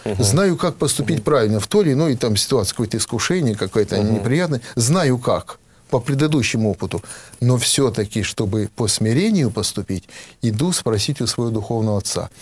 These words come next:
Speaker 2: И даже вот как у преподобного Авы Дорофея мы читаем,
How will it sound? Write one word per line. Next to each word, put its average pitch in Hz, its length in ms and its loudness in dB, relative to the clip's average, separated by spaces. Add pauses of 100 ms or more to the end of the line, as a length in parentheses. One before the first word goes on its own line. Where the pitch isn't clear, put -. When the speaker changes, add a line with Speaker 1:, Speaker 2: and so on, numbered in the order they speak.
(320)
Speaker 2:
И 123 60 -2
даже 127 220 2
вот 123 100 2
как 127 200 -2
у 120 40 0
преподобного 120 760 0
Авы 117 160 2
Дорофея 117 500 2
мы 127 140 2
читаем, 117 520 2